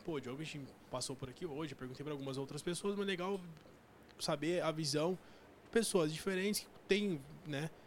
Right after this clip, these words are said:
esse pensamento um pouco mais desconexo com, com as outras, com o que é natural.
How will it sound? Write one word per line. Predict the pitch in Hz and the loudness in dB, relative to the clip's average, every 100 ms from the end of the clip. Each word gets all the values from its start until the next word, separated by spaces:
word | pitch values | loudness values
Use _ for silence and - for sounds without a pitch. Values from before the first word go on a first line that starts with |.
| - - | -18 -6
esse | 135 - | -2 -2
pensamento | 147 151 156 151 151 165 | 0 0 0 0 0 0
um | |
pouco | 165 170 - | 4 2 2
mais | 160 160 165 165 156 139 - - | 2 2 2 2 -2 -4 -6 -10
desconexo | - 196 165 165 - - 185 - | -4 0 4 2 2 0 0 2
com, | 196 196 196 180 | 4 4 2 2
com | 196 | 2
as | 190 147 | 4 2
outras, | 170 175 | 2 -2
com | - 190 | 0 -2
o | - | 2
que | 190 | 4
é | 180 175 | 6 4
natural. | 170 175 180 117 110 | 2 2 4 6 4